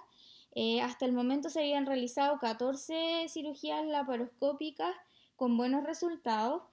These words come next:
Las técnicas que se utilizaron fueron similares a las que se utilizaban en cualquier laparoscopía del departamento que se realizó, Y la mayoría de las cirugías que de-, se describen fueron salpingectomías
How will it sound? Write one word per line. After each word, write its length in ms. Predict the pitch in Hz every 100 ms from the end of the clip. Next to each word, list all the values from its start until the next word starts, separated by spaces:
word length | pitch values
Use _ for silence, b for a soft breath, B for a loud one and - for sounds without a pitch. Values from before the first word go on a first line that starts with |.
| b b -
Las 320 | 233 247 -
técnicas 460 | 330 349 349 339
que 120 | 339 330
se 100 | 320
utilizaron 600 | 302 285 277 311 339 330
fueron 320 | 302 294 320
similares 680 | 285 269 240 220 262 311 330
a 100 | 302
las 160 | 294
que 160 | - 277
se 120 | 277
utilizaban 520 | 254 247 226 262 269
en 100 | 285
cualquier 400 | 262 226 226 240
laparoscopía 1000 | 247 262 277 294 285 294 277 285 294 294
del 380 | 294 285 277 269
departamento 720 | 254 254 262 262 269 233 233
que 80 | 247
se 140 | 262 262
realizó, 540 | 262 269 269 233 277 - B B B B -
Y 440 | 277 311 349 359
la 120 | 262 254
mayoría 560 | 247 240 240 262 294
de 60 | 320
las 180 | 330 320 -
cirugías 440 | - 269 269 294 302
que 240 | 320 320 285
de-, 120 | 269
se 180 | 269 262
describen 520 | 247 - 262 302 320
fueron 320 | 302 233 214
salpingectomías 1040 | 220 233 226 240 233 240 - 233 247 285